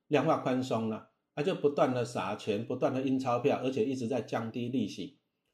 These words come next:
导致全球就是低利率的环境啦。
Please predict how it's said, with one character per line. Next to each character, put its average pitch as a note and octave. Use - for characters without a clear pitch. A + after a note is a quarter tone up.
导 B2+
致 G3+
全 D3+
球 B2+
就 C3
是 C3
低 C3+
利 C#3
率 C3
的 G#2+
环 G#2+
境 G#2+
啦。 -